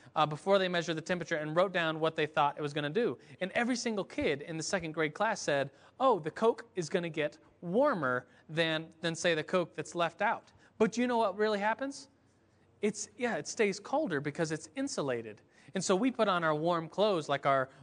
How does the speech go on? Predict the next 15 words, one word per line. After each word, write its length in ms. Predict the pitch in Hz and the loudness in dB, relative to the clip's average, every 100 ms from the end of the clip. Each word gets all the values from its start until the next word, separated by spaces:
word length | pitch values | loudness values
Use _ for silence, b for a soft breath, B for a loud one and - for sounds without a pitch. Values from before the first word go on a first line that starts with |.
| B | B
wool 580 | 139 160 165 160 151 139 139 | 2 4 4 2 0 -6 -4
jackets 600 | 160 165 156 165 160 - | 2 2 2 0 -2 -2
and 120 | 147 | 2
our 120 | 143 | 2
down 420 | 139 143 147 143 | 2 0 0 0
coats, 480 | 143 165 156 160 - B B | 0 0 0 -2 -12 B B
because 260 | - 185 170 | -4 0 0
it's 140 | 170 | -2
an 100 | 170 | -4
insulating 640 | 190 240 - 151 131 123 131 | -6 -6 -4 -4 -4 -6 -6
thing, 300 | 139 123 123 B 143 | -4 -4 -10 B -8
and 120 | 170 160 | -2 0
the 60 | |
warmness 520 | 156 185 233 185 147 | 2 2 2 0 -6
comes 480 | - 196 170 160 - | -6 -4 -2 -4 -10